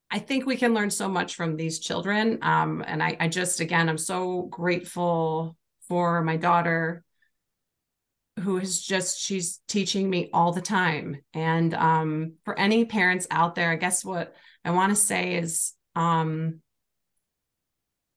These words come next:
we're in it together, though we're not always able to connect, but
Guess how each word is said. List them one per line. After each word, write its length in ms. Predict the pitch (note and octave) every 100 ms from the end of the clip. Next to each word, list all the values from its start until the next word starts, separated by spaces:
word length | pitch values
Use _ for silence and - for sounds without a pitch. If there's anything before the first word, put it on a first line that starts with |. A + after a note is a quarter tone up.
| _ _ _ - _ _ _ -
we're 240 | G3 G3
in 180 | - G#3
it 140 | A3 A3+
together, 760 | A3+ F#3 F#3 G3+ G#3 G#3 - - _ _ _ _ _ _ _ -
though 160 | F#3
we're 140 | F3 F#3
not 320 | F#3 G3 -
always 380 | - G#3 G#3 G#3+
able 220 | G3 F#3+
to 80 | G3
connect, 640 | F#3+ F#3+ F3+ G3+ - - -
but 400 | F3+ - - -